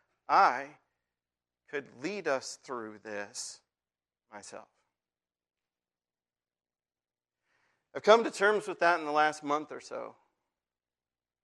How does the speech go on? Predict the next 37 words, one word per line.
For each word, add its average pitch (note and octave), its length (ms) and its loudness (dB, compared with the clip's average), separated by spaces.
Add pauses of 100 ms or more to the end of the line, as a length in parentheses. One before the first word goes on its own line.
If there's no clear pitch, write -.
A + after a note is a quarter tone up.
(760)
Because F3 360 4
I'll E3+ 140 2
tell G#3+ 200 6
you F3 200 4 (120)
what E3+ 280 2
my, B2+ 360 0 (540)
what D#3+ 180 -8
my B2+ 420 -2
sin, B2+ 600 -2 (680)
I, G3 140 6
I F#3 140 6
don't D#4 280 4
think A3+ 280 -4
my D3 160 2
analysis C#3+ 760 0
of B2+ 160 -10
what's D#3 240 -4
necessary C#3 640 -6
is A2+ 140 -14
wrong, C#3 380 0
but B2+ 140 -10
my C#3 100 0
response D3 800 0
to C3+ 180 -8
what C#3 220 2
I've B2+ 140 2
been A2+ 160 -12
doing D3 320 0
with G#2+ 160 -14
it - 80 -20 (100)
probably A2+ 480 -2
is. G2+ 340 -14 (420)
And B2 100 -8
I'll B2+ 80 -6
tell E3 140 -2
you C#3+ 120 -2
why. C#3 240 -4